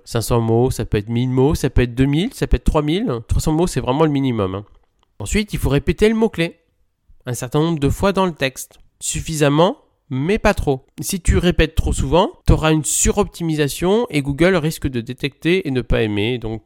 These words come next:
ne pas te remonter sur, euh, Google, voire te faire redescendre. Ensuite, il faut mettre en gras, alors on met, on appelle ça la balise strong au niveau code informatique, hein, mettre en gras le mot-clé. Assez souvent, mais pas trop.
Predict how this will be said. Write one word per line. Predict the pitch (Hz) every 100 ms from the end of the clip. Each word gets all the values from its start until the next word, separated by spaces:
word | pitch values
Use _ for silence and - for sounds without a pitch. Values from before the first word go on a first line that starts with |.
| -
ne | 107
pas | - 117
te | -
remonter | 110 104 104 - 113
sur, | - 101 98
euh, | 95 95
Google, | 104 107 120 139 156
voire | 117 113 131 -
te | 123
faire | 120
redescendre. | 120 110 101 101 - _ _ _ _
Ensuite, | 131 - 226 262 - - - -
il | 147 135
faut | - 196 220 262 _
mettre | 131 151 175 -
en | 147 127
gras, | 113 113 120 156 254
alors | 104 101 98
on | 98
met, | 110 117 -
on | 123 123
appelle | 113 120
ça | 139
la | 123
balise | 107 120 131 - -
strong | - - 156 196 131 - -
au |
niveau | 110 104 110
code | - 110
informatique, | 101 110 104 - -
hein, | 143 -
mettre | - 175 -
en | 196
gras | 160 151 165 190 -
le | 139 165
mot-clé. | 185 175 151 135 _
Assez | - 156 185
souvent, | - 180 196
mais | 233
pas | 220 196
trop. | - 135